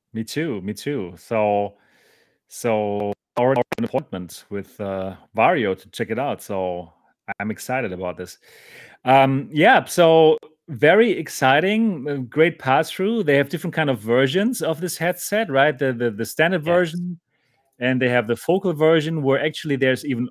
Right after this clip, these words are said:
Speaker 1: autofocus depending on where you look in V R. So you look at something, uh, in the pass-through, and they, they are go-, thanks to autofocus,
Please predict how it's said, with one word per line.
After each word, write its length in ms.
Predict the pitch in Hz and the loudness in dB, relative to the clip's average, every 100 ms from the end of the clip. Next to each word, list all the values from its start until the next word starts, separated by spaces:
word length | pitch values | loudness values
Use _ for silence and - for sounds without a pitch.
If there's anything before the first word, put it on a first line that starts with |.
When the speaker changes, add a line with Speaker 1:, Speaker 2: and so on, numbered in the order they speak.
| - | -2
Speaker 1:
autofocus 960 | 170 254 160 - 113 107 107 156 - | 2 2 0 -4 -2 -2 -2 -6 -6
depending 380 | - 135 160 160 | -12 -4 -4 -2
on 160 | 143 127 | -4 -4
where 160 | 131 | 0
you 180 | 131 117 | 0 0
look 400 | 117 180 - - _ 120 | 2 2 0 -4 _ -8
in 140 | 113 | -6
V 160 | 107 104 | -4 -2
R. 260 | 92 95 | -2 -4
So 300 | 101 127 113 _ _ - | -4 -2 -2 _ _ -4
you 80 | |
look 140 | 143 220 | 0 0
at 120 | 214 | 0
something, 680 | - 190 - 196 185 185 175 _ _ _ _ - | 0 -2 -2 -2 -2 -4 -8 _ _ _ _ 2
uh, 220 | 143 147 143 | 4 4 4
in 120 | 156 | 0
the 80 | 147 | 0
pass-through, 560 | 165 180 185 - 170 | 4 4 4 -2 -2
and 320 | 143 131 120 - 123 | 0 0 -2 -8 -2
they, 340 | 151 160 143 _ | 0 0 -2 _
they 120 | 131 147 | -2 0
are 60 | |
go-, 380 | 135 160 147 151 135 | 0 -2 -4 -8 -4
thanks 180 | 170 - | -4 -4
to 80 | |
autofocus, 680 | - 170 202 143 117 120 143 | -2 0 0 -4 -4 -4 -6